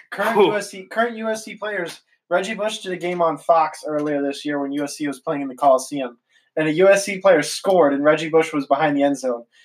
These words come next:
Speaker 1: And the U S C player went to go dap up Reggie Bush, <laughs> and a U S C official, like, pushed him away from Reggie Bush. That's how
Speaker 2: Acting
Speaker 1: seriously
Speaker 2: like he's
Speaker 1: the
Speaker 2: some
Speaker 1: N C A A
Speaker 2: type of disease or something.
Speaker 1: Yeah,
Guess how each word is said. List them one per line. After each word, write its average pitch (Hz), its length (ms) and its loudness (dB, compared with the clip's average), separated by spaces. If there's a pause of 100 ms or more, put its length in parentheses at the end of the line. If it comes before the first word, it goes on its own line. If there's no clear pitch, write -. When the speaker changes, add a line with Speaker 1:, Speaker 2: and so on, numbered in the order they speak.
(140)
Speaker 1:
And 160 120 -6
the 180 60 -2
U 214 260 4
S 233 140 0
C 226 120 -4
player 196 520 2 (240)
went 190 220 -4
to 185 80 -4
go 185 180 6
dap 180 400 2
up 196 340 6 (400)
Reggie 170 280 2
Bush, 165 340 2 (120)
<laughs> - 120 -20
and 208 220 2
a 190 80 -4
U 226 180 2
S 233 180 4
C 208 100 -4
official, 196 460 -2
like, 156 220 0
pushed 254 340 2
him 220 140 0
away 196 240 0
from 170 160 -6
Reggie 156 280 -4
Bush. 151 400 -4 (1600)
That's 247 320 4
how 277 180 6
Speaker 2:
Acting 254 160 4
Speaker 1:
seriously 170 240 4
Speaker 2:
like 160 160 2
he's 175 180 2
Speaker 1:
the 208 60 8
Speaker 2:
some 220 120 6
Speaker 1:
N 170 60 -2
C 220 140 -6
A - 20 2
A 202 60 0
Speaker 2:
type 175 200 2
of 156 180 0
disease 151 460 -2
or 131 80 -4
something. 120 440 -8
Speaker 1:
Yeah, 320 240 2